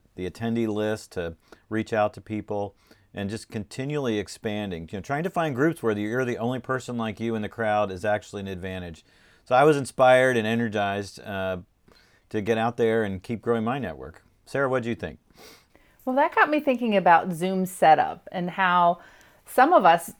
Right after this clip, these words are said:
Speaker 2: don't need to spend thousands of dollars like Scott does to get our Zoom studio up to par. I think at, at a basic level,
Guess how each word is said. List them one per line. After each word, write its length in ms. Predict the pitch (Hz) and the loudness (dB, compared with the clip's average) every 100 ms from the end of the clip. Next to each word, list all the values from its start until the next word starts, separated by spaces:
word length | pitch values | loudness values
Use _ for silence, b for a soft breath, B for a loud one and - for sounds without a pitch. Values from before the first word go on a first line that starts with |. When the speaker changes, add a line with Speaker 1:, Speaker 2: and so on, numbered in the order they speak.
| _ _ _ | _ _ _
Speaker 2:
don't 320 | - 240 254 196 | 6 6 4 2
need 440 | 208 233 294 254 | 4 6 6 4
to 60 | 196 | 0
spend 560 | - - 269 262 190 - | -4 0 2 4 0 2
thousands 460 | - 180 220 208 196 | 4 6 4 4 0
of 120 | 170 | 4
dollars 600 | 175 175 233 165 135 - | 8 10 10 8 0 0
like 160 | 170 165 | 0 -2
Scott 420 | - 190 208 208 | 0 4 4 4
does 260 | 170 151 151 | 0 0 -2
to 120 | 175 | -2
get 260 | 170 175 - | 2 2 2
our 300 | 175 175 175 | 2 2 0
Zoom 380 | 165 196 220 | 0 2 2
studio 880 | 233 - 165 151 143 135 131 139 156 - | 0 -4 -4 -2 -2 0 2 2 0 0
up 180 | 170 - | 0 -2
to 60 | |
par. 520 | - - 160 143 131 - | 0 6 6 6 4 0
I 80 | |
think 220 | 185 226 214 | 2 4 4
at, 160 | 202 b b b | 4 b b b
at 120 | 233 | 4
a 60 | 233 | 6
basic 560 | - 277 392 403 294 | 8 8 8 6 0
level, 540 | 175 160 151 151 170 | 6 8 10 8 6